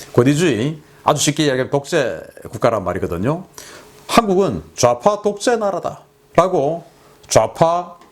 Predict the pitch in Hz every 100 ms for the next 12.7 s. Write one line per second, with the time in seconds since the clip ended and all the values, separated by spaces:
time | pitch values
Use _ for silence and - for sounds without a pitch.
0 | _ _ - - - 131 131 175 175 127
1 | - 190 190 123 127 117 104 - - 131
2 | 120 123 127 82 90 85 82 - - -
3 | 156 139 - 147 214 196 - 156 170 143
4 | 123 139 101 - _ - 165 180 202 185
5 | 135 123 123 113 98 - - 110 135 139
6 | - 110 104 120 117 110 104 95 95 95
7 | 113 92 82 - - - 202 190 165 107
8 | 98 90 - - 208 190 180 117 104 147
9 | 110 98 - 117 143 160 180 151 98 -
10 | 127 113 131 131 123 - 208 220 208 196
11 | 135 135 131 139 113 120 147 151 104 101
12 | 120 104 98 90 76 71